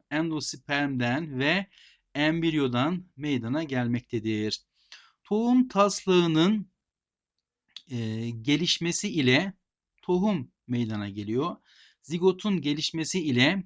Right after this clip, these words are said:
e, embriyo, embriyoyu saran besi dokunun gelişmesi ile endosperm, tohum taslağının kalınlaşması ile kabuk ne yapıyor? Oluşmuş oluyor. Bir çiçeğe ait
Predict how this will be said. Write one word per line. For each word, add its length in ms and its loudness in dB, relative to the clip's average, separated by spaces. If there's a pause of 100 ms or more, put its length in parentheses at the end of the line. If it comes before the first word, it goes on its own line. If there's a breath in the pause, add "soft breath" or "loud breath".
(960)
e, 100 -10
embriyo, 960 0 (360 soft breath)
embriyoyu 640 0
saran 460 0
besi 280 -2
dokunun 580 0 (220)
gelişmesi 600 -2
ile 460 0 (480)
endosperm, 880 -4 (400 soft breath)
tohum 320 -2
taslağının 680 -2
kalınlaşması 840 -4
ile 500 0 (320)
kabuk 400 -4
ne 80 -4
yapıyor? 480 2 (160)
Oluşmuş 800 -6 (220)
oluyor. 480 -6 (680 loud breath)
Bir 120 2
çiçeğe 400 2
ait 420 4